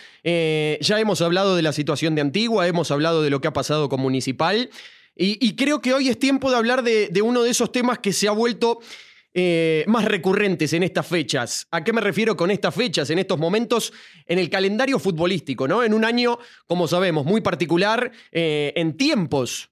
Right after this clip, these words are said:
tan particulares como los que estamos viviendo, se avecina una nueva ventana fifa, negro, pero no es una más.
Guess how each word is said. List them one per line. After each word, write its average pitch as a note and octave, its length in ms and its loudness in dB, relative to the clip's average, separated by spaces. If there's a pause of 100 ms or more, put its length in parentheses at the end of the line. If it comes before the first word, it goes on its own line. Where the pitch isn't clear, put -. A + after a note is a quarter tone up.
(140)
tan F3+ 180 -2
particulares D#3+ 520 0
como D3+ 200 -2
los C#3 100 -4
que D#3+ 80 -4
estamos E3+ 500 -2
viviendo, A#3 540 0 (220)
se C4 160 2
avecina D4 380 2
una C#4 220 0
nueva C4 280 0
ventana A3+ 400 0
fifa, G3+ 320 0
negro, F#3+ 420 0 (760)
pero C#4 200 2
no F#4+ 100 2
es E4 160 0
una F#3 160 2
más. C3+ 420 -4